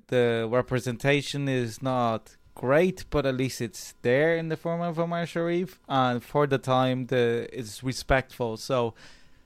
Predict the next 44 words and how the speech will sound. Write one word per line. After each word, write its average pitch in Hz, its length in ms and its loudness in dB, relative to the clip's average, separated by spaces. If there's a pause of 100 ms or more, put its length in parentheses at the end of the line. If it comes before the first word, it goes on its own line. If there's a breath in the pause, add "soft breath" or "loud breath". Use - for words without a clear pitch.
(140)
yeah, 127 340 2
I 127 120 2
call 139 240 8
attention 139 500 2
to 123 160 2
it, 117 160 0
but 120 100 -2
at 120 100 0
the 117 80 -4
same 127 220 -2
time, 127 340 2
it's, - 360 -10
like, 120 120 -4
a 113 60 -8
movie 123 260 0
of 107 140 0
its - 180 -6
time. 123 280 2
You 117 60 -4
can 131 100 -6
never 127 200 0
judge 123 760 0 (760 soft breath)
things 135 400 4
based 131 400 4
on 123 180 0
the 117 460 4
morality 123 600 4
of 113 180 0
nowadays. 120 840 4
It's 110 160 -12
like 120 200 -2
you 123 60 2
have 123 100 2
to 123 120 -2
judge 127 280 0
it 123 120 0
how 123 140 0
the 120 100 -2
morality, 123 600 0
how 127 300 2
it 127 180 -2
stuck - 460 0
to 117 360 0 (960 soft breath)
the, 113 440 4